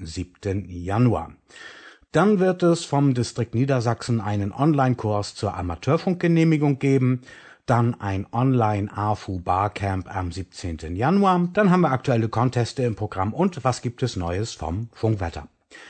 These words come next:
Zum ersten Thema im Deutschlandrundspruch. Schwedischer Amateurfunkclub feiert achtzig-jähriges Bestehen mit Sondercall.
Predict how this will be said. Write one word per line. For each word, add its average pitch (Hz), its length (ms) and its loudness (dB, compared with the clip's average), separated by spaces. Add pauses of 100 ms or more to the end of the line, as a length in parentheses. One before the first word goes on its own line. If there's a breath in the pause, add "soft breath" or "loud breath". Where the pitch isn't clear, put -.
(360 loud breath)
Zum 240 180 4
ersten 190 240 2
Thema 156 280 4
im 120 280 2
Deutschlandrundspruch. 117 1120 0
Schwedischer 196 540 0
Amateurfunkclub 135 880 0
feiert 143 400 0
achtzig-jähriges 110 800 -4
Bestehen 92 600 -4
mit 95 320 -4
Sondercall. 92 920 -2